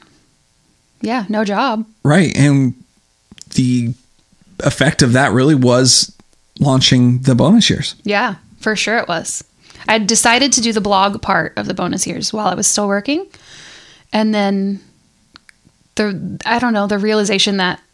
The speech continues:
Speaker 1: that it could be more than just the blog. There's, there's other elements I wanted to include, like you suggested, this podcast. And I was like, "I don't know enough about it." And you were like, "Uh, hello, I do." So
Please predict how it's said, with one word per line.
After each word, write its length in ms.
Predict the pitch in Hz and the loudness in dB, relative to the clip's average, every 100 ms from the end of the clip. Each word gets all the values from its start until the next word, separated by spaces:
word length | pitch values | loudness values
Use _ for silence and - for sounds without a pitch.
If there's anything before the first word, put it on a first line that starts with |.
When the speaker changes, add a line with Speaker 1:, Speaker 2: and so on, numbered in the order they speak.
| _ _ _ _ _ _ _ _ | _ _ _ _ _ _ _ _
Speaker 1:
that 120 | - | -6
it 60 | - | -4
could 80 | 190 | -4
be 80 | 202 | -4
more 200 | 220 180 | -2 -4
than 320 | 202 220 208 | -4 -8 -8
just 260 | - 202 - | -6 -6 -6
the 80 | 208 | -6
blog. 280 | 220 247 254 233 - | -4 -6 -10 -18 -14
There's, 180 | 190 180 - - | -10 -10 -12 -12
there's 320 | 190 - - _ - | -8 -8 -10 _ -6
other 200 | 202 190 | -4 -2
elements 400 | 202 202 202 - | -2 -2 -4 -2
I 40 | |
wanted 200 | 190 190 | -2 -2
to 80 | 202 | -4
include, 340 | 190 202 202 180 | -4 -2 -2 0
like 200 | 190 190 | 0 0
you 60 | |
suggested, 420 | 185 185 175 - | 0 0 -2 -2
this 160 | 165 - | -2 -2
podcast. 560 | - 226 240 226 - - - - - - | 0 0 0 -2 -2 -8 -14 -18 -12 -4
And 80 | |
I 20 | 220 | 0
was 80 | |
like, 240 | 240 233 _ | 0 -4 _
"I 80 | 302 | 0
don't 140 | 311 311 | 0 0
know 80 | 311 | 0
enough 160 | 302 | 0
about 300 | 311 339 466 | -2 -2 -2
it." 200 | 302 - | -2 -4
And 80 | - | -8
you 60 | 208 | -8
were 80 | 202 | -8
like, 220 | 202 - _ - | -10 -14 _ -10
"Uh, 200 | 208 190 | -8 -6
hello, 280 | 226 269 254 | -6 -6 -8
I 140 | 214 202 | -8 -6
do." 140 | 269 - - - - - - | -8 -10 -16 -20 -18 -12 -4
So 400 | - 226 214 | 2 2 2